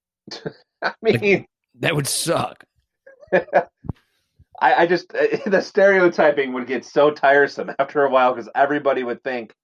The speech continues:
Speaker 1: "That guy plays basketball for sure." <laughs>
Speaker 2: All right, dude, we've taken up enough time. What's your thing?
Speaker 1: The Monstars, bro. Um, Space Jam Two coming out this summer. Check it out. Uh, all right, let's give some shout outs. We'll start on, uh, Twitter. Uh, we'll start with Victoria, Blair.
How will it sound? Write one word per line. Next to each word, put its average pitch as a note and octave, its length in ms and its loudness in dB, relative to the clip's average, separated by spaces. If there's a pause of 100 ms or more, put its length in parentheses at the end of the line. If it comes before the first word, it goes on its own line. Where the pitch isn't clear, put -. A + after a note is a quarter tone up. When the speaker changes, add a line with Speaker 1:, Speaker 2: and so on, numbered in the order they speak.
(340)
Speaker 1:
"That A#2 160 2
guy G2 140 -2
plays F2+ 240 -14
basketball E2 500 -14
for D#2+ 140 -20
sure." E2+ 280 -14 (240)
<laughs> - 240 -6
Speaker 2:
All F3+ 120 4
right, B2+ 180 2
dude, A2+ 160 2
we've F3 140 2
taken C#3 240 2
up F#2+ 100 0
enough F#2 220 -8
time. G2 240 -6
What's B2 180 -2
your C3 60 -2
thing? G#2+ 280 -6 (260)
Speaker 1:
The - 80 0
Monstars, F3+ 680 2
bro. C#3+ 260 0 (180)
Um, A#2 560 2 (580)
Space D#3 220 0
Jam D#3+ 240 -2
Two D#3+ 160 -2
coming B2+ 220 -6
out B2 140 -2
this B2 160 -10
summer. B2 260 -6
Check G#2+ 220 -12
it A#2+ 60 -10
out. A2 140 -8 (160)
Uh, B2 300 4 (380)
all F#3 80 4
right, D3+ 140 4
let's E3 160 0
give G3 180 0
some D3 160 -14
shout C#3+ 280 2
outs. A#2 220 -4
We'll A#2 100 -10
start D3 280 0
on, B2+ 240 -4
uh, A2+ 200 -2
Twitter. D3+ 460 0 (480)
Uh, G2 160 -2
we'll G2 100 -6
start D3 220 -4
with A#2+ 100 -10
Victoria, E3 640 0 (640)
Blair. C#3 680 0